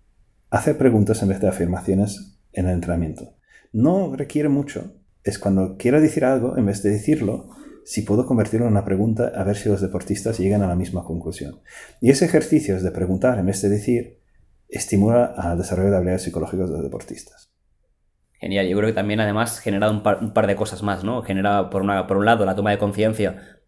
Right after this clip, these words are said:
Speaker 2: de forma autónoma de los deportistas y por el otro la capacidad de adaptación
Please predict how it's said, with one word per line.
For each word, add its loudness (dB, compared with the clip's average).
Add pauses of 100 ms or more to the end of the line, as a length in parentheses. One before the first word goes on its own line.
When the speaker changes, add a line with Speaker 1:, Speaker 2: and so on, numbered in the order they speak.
Speaker 2:
de -4
forma 0
autónoma 2
de 2
los -4
deportistas -2
y -2
por 4
el 2
otro 4 (360)
la -4
capacidad 0
de 6
adaptación 2